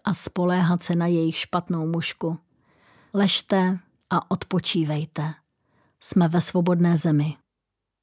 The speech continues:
Stařenka uprostřed skupinky se rozplakala.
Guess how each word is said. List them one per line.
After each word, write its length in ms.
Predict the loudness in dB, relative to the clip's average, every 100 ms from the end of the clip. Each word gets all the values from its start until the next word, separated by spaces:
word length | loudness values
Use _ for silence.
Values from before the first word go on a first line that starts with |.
| _ _ _ _
Stařenka 800 | -8 0 4 6 4 4 0 -2
uprostřed 640 | -4 -2 -2 -2 -4 -4
skupinky 680 | -4 -4 -2 2 2 2 -2
se 220 | -4 -4
rozplakala. 880 | -4 -4 -6 -6 -6 -6 -6 -4 -6